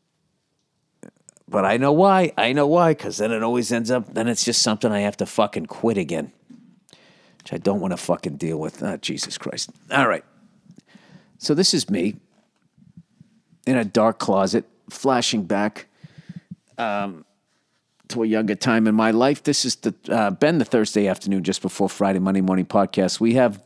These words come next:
the, uh, the segment that everybody's been loving with Paul Verzi,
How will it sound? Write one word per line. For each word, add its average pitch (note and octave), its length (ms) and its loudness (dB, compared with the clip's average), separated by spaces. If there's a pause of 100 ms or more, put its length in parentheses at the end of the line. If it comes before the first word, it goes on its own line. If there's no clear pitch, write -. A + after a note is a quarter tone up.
the, A2 480 4
uh, F#2+ 500 2
the - 100 -4
segment E3 460 2
that F#2+ 120 0
everybody's G2 420 0
been F#2+ 160 -4
loving F2+ 280 -2
with - 140 -6
Paul B2 220 2
Verzi, G2+ 500 0